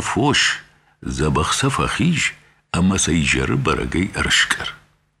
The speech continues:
فۆش یەشاگەخت تخشەنتر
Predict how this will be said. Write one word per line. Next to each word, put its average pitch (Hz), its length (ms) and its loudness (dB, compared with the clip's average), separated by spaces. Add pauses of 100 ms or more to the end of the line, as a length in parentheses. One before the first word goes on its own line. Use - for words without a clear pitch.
(960)
فۆش 113 320 2 (200)
یەشاگەخت 98 680 2 (100)
تخشەنتر 82 600 0